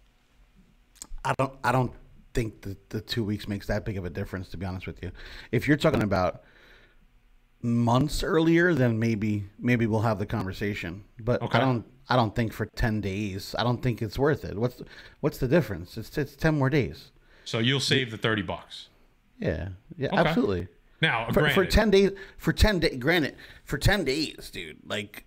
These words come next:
Speaker 1: I mean, that, that goes by pretty quickly. If you're talking about, like, in comparison, if it's gonna take six months and I can pay an extra fifty bucks or an extra hundred dollars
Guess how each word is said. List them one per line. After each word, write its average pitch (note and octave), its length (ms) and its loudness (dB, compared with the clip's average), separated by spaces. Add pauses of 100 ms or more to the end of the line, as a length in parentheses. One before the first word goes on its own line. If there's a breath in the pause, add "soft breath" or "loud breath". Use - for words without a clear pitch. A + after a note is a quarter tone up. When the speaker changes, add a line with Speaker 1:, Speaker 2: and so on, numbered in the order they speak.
Speaker 1:
I B2 60 -4
mean, A#2 540 -2
that, C#3+ 260 2
that B2 260 2
goes C3+ 220 2
by C3+ 160 6
pretty C3 260 2
quickly. - 380 -2
If - 200 -8
you're C3 80 -2
talking D3+ 240 2
about, C3 360 4 (560 loud breath)
like, A#2+ 260 0 (400)
in C#3 160 0
comparison, C#3 600 4
if A#2 160 0
it's A2+ 100 -2
gonna B2+ 160 0
take C3+ 240 2
six - 400 2
months C3 480 0 (420 loud breath)
and B2 120 4
I B2 80 4
can C3 160 2
pay C#3 160 6
an B2 80 2
extra C3 260 4
fifty C#3+ 480 2
bucks G#2 400 2
or B2+ 40 2
an B2 40 2
extra C3 240 0
hundred C#3 320 0
dollars A#2+ 480 2